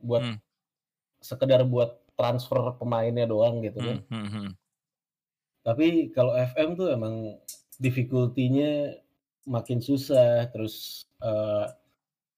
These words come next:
Speaker 1: tugas lu sebagai manajer juga makin banyak, makin banyak hal yang harus dilakuin.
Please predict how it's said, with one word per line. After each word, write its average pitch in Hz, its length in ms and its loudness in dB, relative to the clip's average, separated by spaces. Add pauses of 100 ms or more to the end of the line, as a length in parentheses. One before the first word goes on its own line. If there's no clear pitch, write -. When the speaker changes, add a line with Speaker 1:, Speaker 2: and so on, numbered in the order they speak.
Speaker 1:
tugas 135 400 4
lu 135 80 4
sebagai 127 320 4
manajer 117 560 2
juga 113 240 0
makin 110 400 -4
banyak, 127 480 6
makin 110 320 -6
banyak 107 240 -2
hal 113 160 -2
yang 110 160 0
harus 107 240 -6
dilakuin. 117 720 0